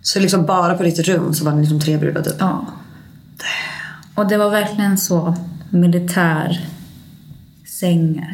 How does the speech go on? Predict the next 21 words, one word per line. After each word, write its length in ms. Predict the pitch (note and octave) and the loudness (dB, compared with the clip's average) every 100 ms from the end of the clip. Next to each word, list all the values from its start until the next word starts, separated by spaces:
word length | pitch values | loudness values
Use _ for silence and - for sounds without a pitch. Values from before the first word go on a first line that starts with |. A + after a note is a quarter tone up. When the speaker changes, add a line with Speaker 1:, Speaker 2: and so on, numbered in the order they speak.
| - | -8
Speaker 2:
typ. 120 | - - - - - - | -10 -10 -14 -14 -20 -6
Inget 440 | G#3+ G3+ G3 F#3+ - | 0 4 4 2 2
avstånd. 640 | D#3+ D#3+ - - - - F2+ - - - - - - | 0 0 -2 -2 -2 0 -2 -4 -8 -10 -14 -12 -2
Jättesmå 760 | G#3 G#3 G#3+ G3 - A3 G3+ | -2 -2 -2 -2 2 2 4
rum. 460 | E3+ F3+ A3+ A#3 - | 2 2 2 0 0
Speaker 1:
Ah, 420 | F#3 F3+ F3 E3 D3+ - - | 2 4 6 4 0 -6 -2
var 80 | E3+ | 2
det 100 | E3 | 2
ofräscht? 760 | E3+ D#3 - E3+ E3 D#3+ - - - - - - - - - - | 2 0 0 2 2 0 -2 -8 -12 -20 -18 -18 -18 -20 -20 -4
Speaker 2:
Ja. 460 | G#3 G3 G3 G3 - - - - - - - - - - - F#3+ | 0 2 2 0 -8 -16 -18 -20 -20 -20 -20 -20 -20 -20 -12 -2
Speaker 1:
Mm. 480 | F3 E3 D3+ - - - - - - - _ _ - _ _ - | 2 2 0 -6 -12 -18 -20 -20 -20 -20 _ _ -20 _ _ -4
Kom 200 | F3 E3 | 0 2
du 60 | |
överens 280 | D#3+ D#3+ D#3 | 2 2 0
med 120 | D3+ | 0
tjejerna? 400 | D#3+ D#3 E3 G#3 - - - - - - _ _ _ - | 2 2 2 0 -8 -16 -20 -20 -20 -20 _ _ _ -8
Speaker 2:
Ja, 360 | G#3+ B3 C#4 | -2 2 2
alltså 220 | B3+ A3+ G#3+ | 0 -2 -2
de 140 | A3+ A#3 | 0 2
var 60 | |
ju 240 | A#3 A3+ | 2 2